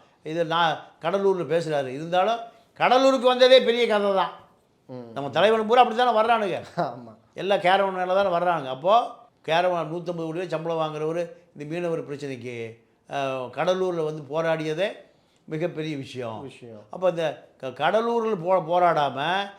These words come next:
Speaker 1: இவர் எங்க வேதாரண்யம் போயிருக்கணும், இல்ல ராமேஸ்வரம் போயிருக்கணும். ஏன்னா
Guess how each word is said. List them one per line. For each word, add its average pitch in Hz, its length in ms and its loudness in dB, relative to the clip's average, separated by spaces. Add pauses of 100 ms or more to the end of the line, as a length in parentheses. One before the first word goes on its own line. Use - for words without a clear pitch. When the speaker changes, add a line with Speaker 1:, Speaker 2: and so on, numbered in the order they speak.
(160)
Speaker 1:
இவர் 165 180 -6
எங்க 180 180 -6
வேதாரண்யம் 202 600 2
போயிருக்கணும், 135 420 -6 (640)
இல்ல 185 160 0
ராமேஸ்வரம் 185 600 0
போயிருக்கணும். 131 380 -4
ஏன்னா 202 200 0